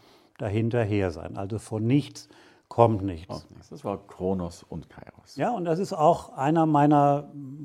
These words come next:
Speaker 1: Grundsätze, auch Untertitel <laughs> meines Buches, die Tigerstrategie. Wer für seine Erfolge nicht selber sorgt,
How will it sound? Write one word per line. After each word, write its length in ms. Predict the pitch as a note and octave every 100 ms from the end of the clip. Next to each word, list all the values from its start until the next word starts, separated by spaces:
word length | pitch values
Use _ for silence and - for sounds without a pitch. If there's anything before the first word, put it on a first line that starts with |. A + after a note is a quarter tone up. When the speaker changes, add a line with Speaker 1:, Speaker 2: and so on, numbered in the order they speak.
| C#3+
Speaker 1:
Grundsätze, 1000 | - A#2+ D#3 F3+ - D3+ D#3 - D#3 D3 D3 - _ _ _ _ _
auch 520 | D3 D3 - C#3+ C#3
Untertitel 580 | - C#3+ C3+ - C3 C#3
<laughs> 40 | A#2+
meines 380 | B2 C3+ A2+ A#2
Buches, 400 | B2 C#3 C3+ -
die 120 | B2
Tigerstrategie. 1120 | - D3+ D3+ C#3+ - C3 B2+ C3 A2+ B2+ C#3 A#2
Wer 160 | C3
für 180 | B2+ C#3+
seine 420 | A#2+ C3 D3 C#3+
Erfolge 760 | D3 C3 - - E3 G3+ G3 F#3+
nicht 300 | E3 D3 -
selber 580 | A#2+ A#2 D3+ F#3 F3+ E3
sorgt, 500 | A#2+ A#2 C3 -